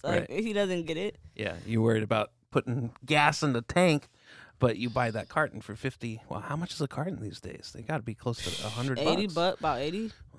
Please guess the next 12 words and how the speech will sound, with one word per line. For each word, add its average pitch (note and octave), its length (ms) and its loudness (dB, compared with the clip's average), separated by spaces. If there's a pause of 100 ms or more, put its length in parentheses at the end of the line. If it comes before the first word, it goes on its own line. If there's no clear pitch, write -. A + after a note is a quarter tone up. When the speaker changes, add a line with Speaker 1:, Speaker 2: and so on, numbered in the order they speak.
Speaker 2:
Wow. A2+ 300 -8
Speaker 1:
Uh, F3+ 300 -2
and F3 100 0
the F3 60 0
last F#3+ 240 2
time G#3+ 160 -2
I G#3 60 -2
got G#3 120 -2
a G3+ 60 -2
carton, F#3+ 520 -2 (440)
it F#3 80 0
was F3 380 2